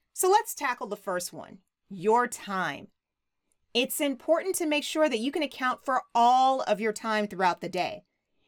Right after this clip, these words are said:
If the day goes by and you can't even pinpoint what you accomplished, then you just wasted an entire day.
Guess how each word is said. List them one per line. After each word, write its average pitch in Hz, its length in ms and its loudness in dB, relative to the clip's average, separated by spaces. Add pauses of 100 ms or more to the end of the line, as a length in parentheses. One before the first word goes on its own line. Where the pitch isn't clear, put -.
(120)
If - 180 -2
the 254 100 0
day 320 260 0
goes 359 260 -2
by 220 480 0
and 185 160 -6
you 240 140 -4
can't 359 260 -4
even 277 220 -2
pinpoint 240 480 -2
what 196 100 0
you 190 140 -2
accomplished, 277 760 -2 (380)
then 247 160 2
you 370 160 6
just 381 220 -2
wasted 254 420 -6
an 202 80 0
entire 202 800 0
day. 156 400 -2